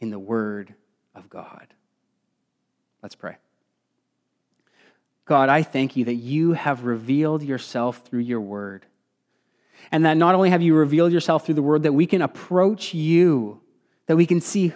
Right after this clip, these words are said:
who you are, your love and your redemption. I pray, God, for, for each person who's, who's listening, that they would be able to take their next step in, in growing, in delighting in your word, in delighting in approaching in you through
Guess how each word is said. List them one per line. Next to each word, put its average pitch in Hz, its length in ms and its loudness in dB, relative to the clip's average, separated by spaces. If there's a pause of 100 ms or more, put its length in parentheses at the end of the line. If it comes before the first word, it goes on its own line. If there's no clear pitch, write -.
who 208 140 0
you 202 300 2
are, 160 220 2
your 147 240 0
love 175 520 0
and 160 160 -4
your 147 80 -4
redemption. 123 720 -10 (1500)
I 175 100 4
pray, 180 200 2
God, 160 220 4
for, 156 140 0 (160)
for 190 120 -2
each 185 300 -2
person 180 340 0
who's, 156 300 0 (160)
who's 170 200 -2
listening, 175 440 0
that 151 180 -2
they 175 140 2
would 214 140 0
be 170 180 2
able 165 160 0
to 147 260 -2 (180)
take 233 280 2
their 208 180 2
next 190 280 0
step 165 300 -2
in, 151 140 -4
in 156 220 0
growing, 185 500 2
in 156 280 0
delighting 165 800 0
in 156 220 0
your 151 180 0
word, 131 400 -2
in 123 140 0
delighting 160 560 0
in 147 80 -4
approaching 190 540 -4
in 160 100 -2
you 151 180 0
through 202 560 -2